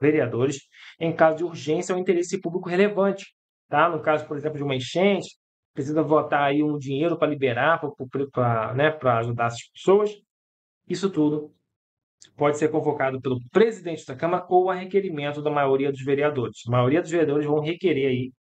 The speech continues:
uma sessão extraordinária. Beleza?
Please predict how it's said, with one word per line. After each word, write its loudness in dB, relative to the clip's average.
uma 2
sessão 0
extraordinária. -2
Beleza? 0